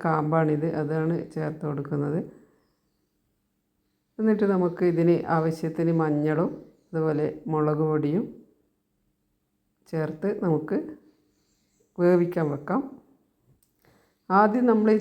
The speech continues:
ചേമ്പിൻ്റെ തണ്ട് മുറിച്ചത് ഇതിൽ ഇട്ട് കൊടുക്കുന്നില്ല. കാരണം ചേമ്പിൻ്റെ തണ്ടിന് വളരെ കുറച്ച് വേവ്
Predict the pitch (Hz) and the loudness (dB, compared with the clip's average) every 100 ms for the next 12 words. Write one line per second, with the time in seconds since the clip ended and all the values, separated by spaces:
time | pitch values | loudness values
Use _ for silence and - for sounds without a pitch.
0 | 214 190 180 180 185 190 175 - - - | 4 2 4 2 2 2 2 -2 -12 -14
1 | - - _ 180 165 165 165 160 156 165 | -16 -20 _ -2 0 0 0 -2 -2 -2
2 | 165 156 170 147 143 160 165 156 151 143 | -2 0 2 0 0 -2 0 -2 -2 -2
3 | 143 156 - - - _ _ _ _ _ | -2 -4 -6 -12 -20 _ _ _ _ _
4 | - 185 190 202 196 185 190 202 202 208 | -4 0 2 2 0 2 2 4 4 4
5 | 190 175 175 180 - 175 170 180 190 185 | 2 2 2 2 0 0 2 2 2 0
6 | 185 - - 220 180 170 | -2 -4 -4 2 4 4